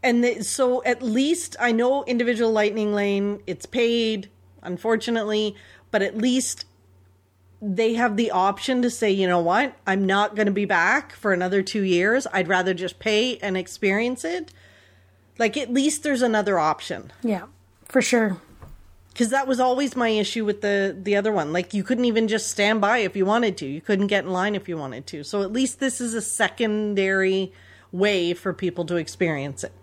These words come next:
Speaker 2: Yeah. You can
Speaker 1: And then
Speaker 2: try,
Speaker 1: hopefully
Speaker 2: try, try, and if not, <laughs> then
Speaker 1: Then just
Speaker 2: Take my
Speaker 1: pay for
Speaker 2: money.
Speaker 1: it if you want. <laughs> Yeah, exactly.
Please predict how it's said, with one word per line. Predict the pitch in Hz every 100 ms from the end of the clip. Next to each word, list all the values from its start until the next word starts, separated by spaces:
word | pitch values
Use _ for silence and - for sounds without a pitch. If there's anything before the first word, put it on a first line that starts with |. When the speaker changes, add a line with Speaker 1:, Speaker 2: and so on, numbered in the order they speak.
| - - - - - -
Speaker 2:
Yeah. | 220 208 - _ - - -
You | 220
can | -
Speaker 1:
And | 226
then | 226 247
Speaker 2:
try, | 233
Speaker 1:
hopefully | 240 240 254 220 254 254
Speaker 2:
try, |
try, | 220 220 233 254
and | 226
if | -
not, | 247 - 262 269
<laughs> | 185
then | 240 196 190 196 165 165 -
Speaker 1:
Then | 185 185 202 202 - - _ _
just | 190 233
Speaker 2:
Take | 262
my | 247
Speaker 1:
pay |
for | 214 202
Speaker 2:
money. | 185
Speaker 1:
it |
if | 180 226
you |
want. | 233 240 143 202
<laughs> | 262
Yeah, | 247 - 233 - 208 -
exactly. | 214 208 233 240 269 208 147